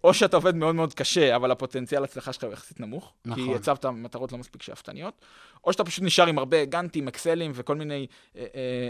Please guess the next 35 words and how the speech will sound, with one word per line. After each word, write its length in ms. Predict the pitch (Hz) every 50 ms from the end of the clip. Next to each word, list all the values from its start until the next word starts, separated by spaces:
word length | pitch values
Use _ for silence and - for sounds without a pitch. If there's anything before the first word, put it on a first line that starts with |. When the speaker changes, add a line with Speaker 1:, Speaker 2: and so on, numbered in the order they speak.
| - -
Speaker 1:
אה, 140 | 127 123 123
משפטים 520 | 123 123 - - - - 127 - 180 185 160
ומטרות 440 | 139 131 127 - - 127 143 151 -
מעוררות 340 | 156 143 135 143 151 - -
השראה, 320 | 139 - 151 170 202 190
אבל 180 | 165 135 139 131
שום 180 | - - 156
דבר 380 | 147 147 131 135 147 147 139 135 135
מזה 140 | 135 139 147
לא 80 | 143 143
Speaker 2:
לא, 160 | 143 139 131
Speaker 1:
מתרחש 180 | 127 127 -
במציאות, 380 | 165 160 147 - 190 190 190 -
כי 100 | - 160
Speaker 2:
נכון. 120 | 147 -
Speaker 1:
אתה 40 | 151
לא 80 | 156 156
בא 140 | 151 165 156
ועובד 400 | 151 156 151 - - 135 139 143
מאוד 180 | 139 131 123 127
מאוד 140 | 123 120 110
קשה. 220 | - - - - _ -
Speaker 2:
נכון. 320 | 123 120 - - 110 104 101 104 _ _ -
Speaker 1:
אה, 60 | 147 143 143 135 139 143 143 135 131
והתהליך 720 | 139 143 139 143 139 139 135 139 135 143 143 156 160 175
הזה, 240 | 165 156 160 156 147 123
להגדיר 280 | 135 135 160 156 180
מטרות 340 | 180 170 160 - 156 160 151
יכול 160 | 156 - 156
לקחת 460 | 151 151 139 - 151 - 156 - _ -
שניות 500 | - - 135 131 139 151 160 160 - -
עד, 180 | 131 135 131 135
אה, 80 | 135
דקות 300 | 123 127 123 - 180 180
בודדות, 560 | 175 185 185 180 175 170 196 190 185 - _